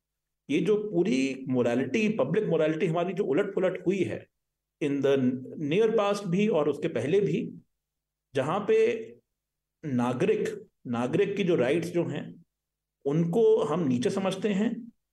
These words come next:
और जो नागरिक रिस्पॉन्सिबिलिटी है, उसको ऊपर समझते हैं।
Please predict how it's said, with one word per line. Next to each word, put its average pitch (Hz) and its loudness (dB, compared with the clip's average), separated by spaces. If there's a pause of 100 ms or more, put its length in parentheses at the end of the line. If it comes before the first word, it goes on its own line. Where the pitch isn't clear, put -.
(280)
और 165 0
जो 185 2
नागरिक 165 0
रिस्पॉन्सिबिलिटी 165 0
है, 208 0
उसको - -2
ऊपर 156 0
समझते - -10
हैं। - -18